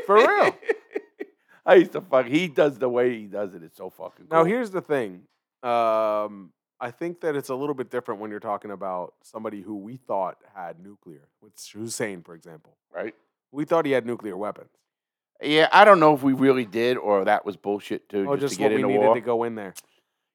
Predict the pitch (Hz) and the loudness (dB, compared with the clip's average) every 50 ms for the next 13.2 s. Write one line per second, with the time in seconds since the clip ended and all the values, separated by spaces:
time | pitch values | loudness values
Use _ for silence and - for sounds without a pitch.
0 | _ _ 113 117 120 120 120 123 123 123 120 135 160 185 214 - 160 160 175 180 | _ _ -2 0 2 4 4 6 6 4 2 2 2 2 4 2 2 2 2 2
1 | 170 165 156 143 127 - - 147 143 123 95 98 113 113 120 131 131 143 127 120 | 2 2 0 -2 -4 -6 -6 -4 -4 -4 -4 -4 -6 -4 -4 -4 -4 -4 -4 -4
2 | 110 101 - 131 123 123 - 123 110 113 110 101 117 104 98 104 101 107 117 123 | -8 -6 -2 -2 -2 -2 -2 -4 -4 -4 -4 -4 -8 -12 -12 -10 -8 -6 -6 -6
3 | 120 117 107 101 101 90 - _ 113 117 113 110 95 85 80 117 135 151 175 - | -6 -6 -8 -10 -12 -14 -18 _ -8 -6 -6 -6 -6 -6 -2 0 0 0 0 2
4 | - 147 160 185 180 175 208 180 - - - 175 147 120 - 135 123 110 104 113 | 4 6 6 6 6 4 2 0 0 0 -2 -2 -2 0 2 2 2 2 2 -2
5 | 101 104 104 131 131 127 123 120 120 120 117 110 113 120 120 120 117 117 113 107 | -6 -4 -2 0 0 2 2 2 2 2 0 0 0 -2 -2 -4 -8 -10 -10 -12
6 | - _ - 117 117 139 165 214 262 262 - - 269 240 - - 160 151 156 156 | -12 _ -4 -2 2 4 4 4 4 0 -2 2 2 2 4 4 -2 -2 -2 -6
7 | 139 113 139 135 135 123 123 131 127 - - _ 110 117 127 - - 123 101 85 | -4 -4 -4 -4 -4 -6 -6 -6 -8 -8 -12 _ -6 -6 -6 -4 -4 -6 -6 -6
8 | 82 80 - 104 101 104 113 117 120 120 101 - _ 104 104 104 101 - - 95 | -8 -14 -18 -20 -10 -6 -6 -6 -6 -6 -10 -12 _ -12 -12 -12 -12 -14 -16 -16
9 | - _ _ _ _ _ _ _ _ _ _ _ _ _ 101 104 107 101 101 98 | -16 _ _ _ _ _ _ _ _ _ _ _ _ _ -4 -2 0 0 0 -2
10 | - _ 120 127 - - - - - - - _ - 202 208 196 - - - 160 | -4 _ -4 -4 -4 -4 -6 -6 -6 -8 -12 _ -12 -10 -10 -10 -10 -4 -2 -2
11 | 175 196 - - - - 107 98 67 67 _ _ _ _ _ _ _ _ _ _ | -2 -2 -6 -12 -12 -12 -12 -16 -18 -20 _ _ _ _ _ _ _ _ _ _
12 | _ - 123 127 123 123 120 117 123 156 226 415 403 - - - - - 113 110 | _ -2 2 2 4 2 2 0 0 0 0 2 0 -2 -4 -4 -2 -2 -2 -2
13 | 107 107 110 | -2 -4 -6